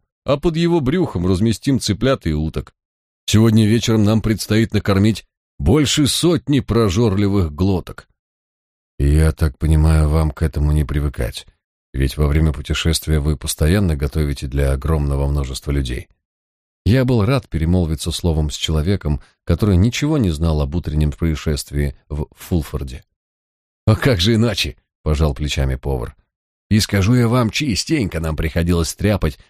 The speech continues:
в куда более скверных условиях. Как-то раз мы никак не могли развести костер из-за проливного дождя.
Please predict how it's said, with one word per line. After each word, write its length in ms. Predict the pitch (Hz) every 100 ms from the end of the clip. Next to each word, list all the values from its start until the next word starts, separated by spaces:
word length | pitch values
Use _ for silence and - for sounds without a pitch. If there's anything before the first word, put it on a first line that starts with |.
| _
в 80 |
куда 320 | - 151 170 110
более 320 | 98 107 67
скверных 580 | - 80 110 - - -
условиях. 540 | - 69 64 57 - _ _ _ _ _
Как-то 360 | 87 90 - 80
раз 340 | 92 90 - _ _ _ _
мы 160 | 76 110
никак 400 | 117 95 110 -
не 60 |
могли 420 | 92 85 82 101 -
развести 540 | 90 82 90 87 -
костер 600 | 87 95 - - 80 67 -
из-за 340 | 80 73 71
проливного 600 | 65 78 82 87 82 65
дождя. 440 | 67 78 69 64